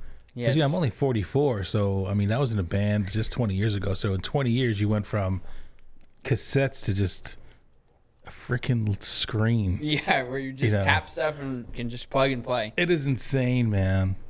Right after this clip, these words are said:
Speaker 2: Uh, insane. So, um, t-,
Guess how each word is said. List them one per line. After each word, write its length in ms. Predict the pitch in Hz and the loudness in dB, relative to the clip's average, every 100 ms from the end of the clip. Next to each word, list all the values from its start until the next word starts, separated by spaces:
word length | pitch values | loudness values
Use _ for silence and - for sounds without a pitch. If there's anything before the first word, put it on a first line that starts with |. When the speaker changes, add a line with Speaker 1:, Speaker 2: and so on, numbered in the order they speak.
| - - | -14 -2
Speaker 2:
Uh, 400 | 110 98 95 92 - | 0 2 2 0 0
insane. 580 | 123 - - 117 104 90 | -2 0 0 2 2 0
So, 420 | - 123 117 107 - - - - - | 2 4 4 -2 -8 -16 -18 -10 0
um, 680 | 127 120 117 113 113 107 - - - - | 4 4 4 2 0 0 -8 -16 -10 -8
t-, 100 | - | -10